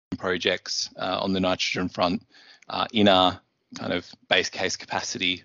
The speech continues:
forecasts, uh, over the next five years or so. But it is an area that we are watching very, very closely. Uh, it will, it'll really depend on, um, how,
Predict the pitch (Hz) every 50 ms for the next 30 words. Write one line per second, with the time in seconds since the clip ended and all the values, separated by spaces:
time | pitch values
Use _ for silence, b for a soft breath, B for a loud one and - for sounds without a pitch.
0 | _ _ - 98 95 90 - 104 104 113 113 - - - - - - - 101 98
1 | 98 104 101 92 - 98 92 90 87 90 95 - - - 95 90 90 92 92 92
2 | 87 90 92 87 - - 107 120 117 110 104 107 107 120 117 - 104 101 98 98
3 | 98 95 95 92 98 98 101 95 92 95 92 92 90 90 B B B B B B
4 | B B B B B B _ 131 104 101 - - 101 98 95 92 92 92 92 -
5 | - - - 95 98 92 92 90 82 92 90 87 - - 110 110 110 - - -
6 | 127 120 120 120 123 b b b b b b b _ - - 87 87 87 90 98
7 | - - 95 95 90 90 87 - 87 87 85 90 95 95 95 92 92 90 90 -
8 | - 92 92 92 90 90 87 90 90 90 90 92 - _ _ - - 98 98 95
9 | 92 90 90 90 90 92 107 107 _ _ _ _ _ _ _ _ _ _ - -
10 | - - - 104 95 92 90 87 92 - -